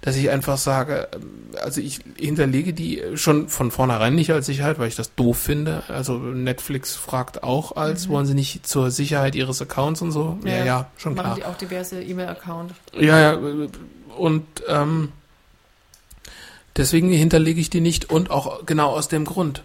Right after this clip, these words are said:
Speaker 1: Wenn ich irgendwann mal, äh, zu viele An-, äh, Anrufe aus Nicaragua und keine Ahnung, wo ich schon überall her angerufen worden bin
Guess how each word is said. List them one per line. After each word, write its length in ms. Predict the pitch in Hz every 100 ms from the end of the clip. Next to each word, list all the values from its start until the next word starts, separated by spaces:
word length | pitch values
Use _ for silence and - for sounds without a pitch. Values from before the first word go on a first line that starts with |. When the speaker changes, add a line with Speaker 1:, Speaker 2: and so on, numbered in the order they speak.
| -
Speaker 1:
Wenn 140 | 151 147
ich 160 | -
irgendwann 420 | 196 202 170 180
mal, 360 | 175 165 156 151
äh, 240 | - 90
zu 220 | - 226 196
viele 340 | 190 170 156
An-, 220 | 170 185 185
äh, 300 | 107 101 110
Anrufe 640 | 120 165 180 175 185 170 85
aus 260 | 135 147
Nicaragua 840 | 151 160 160 143 156 175 165 165 160
und 300 | - 151 147
keine 280 | 156 143 107
Ahnung, 340 | 170 196 160
wo 80 | 156
ich 100 | 143
schon 220 | 151 143 -
überall 380 | 156 151 85 143
her 220 | 139 117
angerufen 440 | 147 151 143 139 139
worden 240 | 135 131
bin 200 | 151